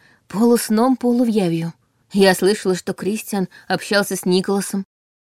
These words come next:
говорил, что Диана больше не вернётся, и тому стоило бы её забыть. И вообще на свою женщину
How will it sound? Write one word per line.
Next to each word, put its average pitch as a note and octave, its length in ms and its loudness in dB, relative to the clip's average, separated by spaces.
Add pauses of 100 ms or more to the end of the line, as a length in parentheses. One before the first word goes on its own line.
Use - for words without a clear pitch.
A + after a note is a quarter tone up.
(300)
говорил, F3+ 360 4
что - 160 -2
Диана F3+ 400 2
больше E3 300 0
не F3 140 2
вернётся, E3 560 -2 (560)
и F3+ 100 -4
тому B3 260 4
стоило D4+ 440 0
бы A#3+ 140 2
её A#3+ 220 4
забыть. F#3 560 0 (600)
И F3 120 -4
вообще E3+ 560 0
на D#3+ 80 0
свою F3 340 2
женщину F3 580 0